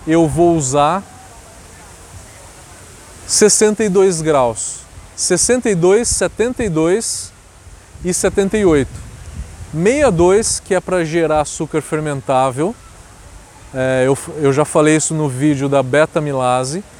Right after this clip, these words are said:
Setenta e dois, que é pra quebrar um pouco mais desse amido que vai ser liberado a setenta e dois graus,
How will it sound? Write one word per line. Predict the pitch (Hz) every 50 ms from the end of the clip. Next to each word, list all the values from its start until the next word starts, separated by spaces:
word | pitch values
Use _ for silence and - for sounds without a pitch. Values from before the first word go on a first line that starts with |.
| - - - - -
Setenta | - - - - 185 - - 233 254 254 -
e | 247
dois, | 214 175 180 175 175 165 - -
que | - - 165
é | 147
pra | - 170 170
quebrar | 151 - - 208 180 165 147 143 151 175 196
um | 220 233
pouco | - - - 185 190 190 - - 196
mais | 170 156 156 156 151 147 127 - - - - - - - - - - - - - - 135
desse | 131 139 160 151 - - - 185
amido | 160 151 151 151 160 185 220 196 196 208
que | - - 185
vai | 156 165 170 -
ser | - - - 208 226
liberado | 233 233 190 214 202 165 151 156 180 208 208
a | 185
setenta | - - 165 - - 160 156 - 156
e | 143
dois | 139 147 147 143 135 131 131
graus, | 135 131 123 123 127 143 180 208 - - -